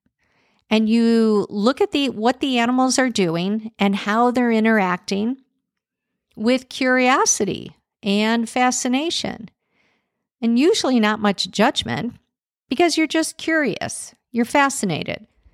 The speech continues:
and you're saying to yourself, "Hmm, look at how they're interacting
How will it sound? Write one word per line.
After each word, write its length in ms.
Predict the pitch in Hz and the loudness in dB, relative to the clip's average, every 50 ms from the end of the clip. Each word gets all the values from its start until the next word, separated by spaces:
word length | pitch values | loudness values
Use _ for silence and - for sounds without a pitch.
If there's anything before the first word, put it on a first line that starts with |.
| _ _ _ _ _ _ - | _ _ _ _ _ _ -2
and 440 | 233 254 269 269 262 262 262 254 233 | -2 0 0 2 0 0 0 0 2
you're 120 | 254 247 | 0 0
saying 400 | - - 277 277 285 262 262 247 | 0 0 0 0 0 0 -2 -2
to 100 | - 240 | 0 0
yourself, 640 | 226 208 202 - - 190 180 180 180 180 - - - _ _ _ _ _ _ _ _ _ _ - - | 2 0 2 2 2 2 4 2 2 0 -2 -8 -20 _ _ _ _ _ _ _ _ _ _ -12 -8
"Hmm, 320 | - 311 311 269 240 196 151 - 156 _ _ _ _ _ _ _ _ _ _ _ _ _ _ _ - - - _ _ _ - | -6 -2 -2 0 0 -2 -4 -8 -14 _ _ _ _ _ _ _ _ _ _ _ _ _ _ _ -20 -20 -20 _ _ _ -4
look 120 | 320 - | 0 0
at 80 | 453 403 | 2 2
how 200 | 403 415 392 392 | 2 2 2 4
they're 180 | 359 311 277 | 2 2 2
interacting 800 | 269 269 254 247 233 226 233 247 247 - - - - - - - | 2 2 4 4 4 4 2 0 0 -4 -8 -10 -10 -10 -16 -18